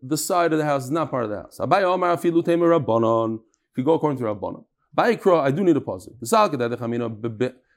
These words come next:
Bebeis Eretz Achuzaschim Ksiv. This pasuk here. By the way, here's a, a picture that he did. I forgot to show it. The guy says, "Koinim Bay Zeolai."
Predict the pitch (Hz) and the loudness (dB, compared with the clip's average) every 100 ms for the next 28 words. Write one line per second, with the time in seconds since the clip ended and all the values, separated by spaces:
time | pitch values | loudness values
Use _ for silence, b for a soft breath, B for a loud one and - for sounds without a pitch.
0 | - 113 127 123 120 - 127 120 120 - | -8 0 4 4 2 0 0 0 -2 -4
1 | 117 113 120 - 110 110 - 113 120 139 | -6 -2 -2 -4 -8 -8 -6 -2 0 0
2 | - 156 - 175 127 110 196 - 160 - | 0 -4 -2 -2 -2 -2 -6 2 2 2
3 | - 143 90 _ _ _ _ _ _ _ | -4 -2 -4 _ _ _ _ _ _ _
4 | _ _ - 123 160 170 156 127 131 120 | _ _ 2 4 4 4 2 4 4 4
5 | 117 110 - 170 165 147 113 123 113 143 | 2 0 -2 -6 -4 -4 -2 -4 0 2
6 | 170 - - 69 - 110 101 - 160 196 | 2 -4 -10 -12 -8 -8 -8 -2 0 0
7 | 214 113 143 - 135 - - 196 185 - | -4 -2 -2 -2 -8 -4 0 0 -2 -8
8 | 107 165 175 160 139 120 143 135 131 110 | -2 0 2 -2 -8 -8 -2 -2 -2 -4
9 | 87 | -6